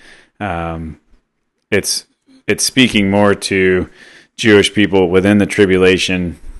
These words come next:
So when, when the tribulation happens, after the church is raptured and taken up, salvation will not be the same. You basically can't just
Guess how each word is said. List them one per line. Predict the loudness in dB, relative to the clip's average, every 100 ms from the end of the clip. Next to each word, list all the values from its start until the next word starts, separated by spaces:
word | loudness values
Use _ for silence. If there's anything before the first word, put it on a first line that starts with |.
| -14
So | -4 0
when, | 0 -2 -4 -10 -12
when | -6 -6
the | -6
tribulation | -2 0 2 0 -2 -4
happens, | -2 0 0 -4 -6 -8 -12 -8
after | -4 -4 -2 -4
the | -4
church | -4 -4 -4
is | -6 -4
raptured | -2 -2 -4 -12
and | -8
taken | -8 -6 -2
up, | -2 -4 -10 _ _ _ _ _ _ _ _
salvation | -4 2 4 4 2 0 -4
will | -2
not | 0 0 2
be | 0
the | -2
same. | -2 -2 -2 -4 -6 -8 -10 -16 -18 -10
You | -2
basically | 0 0 -2 -4 -6
can't | -4 -4 -4 -6
just | -10 -10